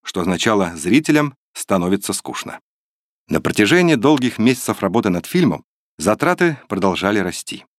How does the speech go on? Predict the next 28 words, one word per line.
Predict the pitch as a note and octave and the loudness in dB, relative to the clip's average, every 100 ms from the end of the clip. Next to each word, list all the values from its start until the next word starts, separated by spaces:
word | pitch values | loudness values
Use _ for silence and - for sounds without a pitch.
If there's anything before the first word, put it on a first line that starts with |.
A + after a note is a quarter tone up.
| _ _ _ - | _ _ _ -2
Росли | F#2+ F#2 A2+ | 0 0 4
они | C3 B2+ A#2 | 6 6 4
и | - G#2 | 0 -4
в | |
течение | - G2+ A#2 A#2 A2 | -2 0 4 6 6
нескольких | G2 A2 - A2+ G#2+ | 6 4 2 -4 -2
месяцев, | B2+ D3 - - - - _ _ | 2 2 0 -8 -12 -14 _ _
когда | - D#2 G2+ | -8 0 0
представители | G2 F#2+ - G2 G2+ F#2 | 0 -4 0 0 2 0
Дисней | D#2 D3+ - D2 C2 _ _ - | 0 -2 -2 -6 -8 _ _ -10
потребовали | E2 - E3 D#3+ D3+ C#3 A#2 - | -2 2 4 6 6 4 2 -2
приостановить | C3+ C3+ - C3 C3 - | -2 0 2 2 4 2
работу | F#2 F2 C#3+ C#3 | -2 2 2 2
до | G2+ G2 | -2 -4
тех | F2+ | -4
пор, | - G#2 | -4 -4
пока | G#2+ G2 F2 | -4 -2 0
Лассетер | E2 D#2 G#2 B2+ | 0 -2 -4 -4
и | - | -2
его | F#2 E2 | -2 -2
команда | E2 E2 C#3 D3+ D3+ _ - | -2 0 0 0 -2 _ -2
не | G#2 D3+ | 4 6
найдут | E3+ D3 F#3+ | 6 4 2
подходящего | D#3+ - B2+ E3 - C#3 | 0 0 2 2 2 2
решения | A#2+ G#2 B2+ C#3+ C#3 | 2 2 2 4 2
некоторых | G2+ A2 C#3 D#3 E3+ D#3 | 4 2 4 2 0 -2
творческих | - A2+ G#2+ A#2+ D3 C#3 | 2 2 2 -2 -6 -2
проблем, | E3 D#3 F2+ | -2 0 -2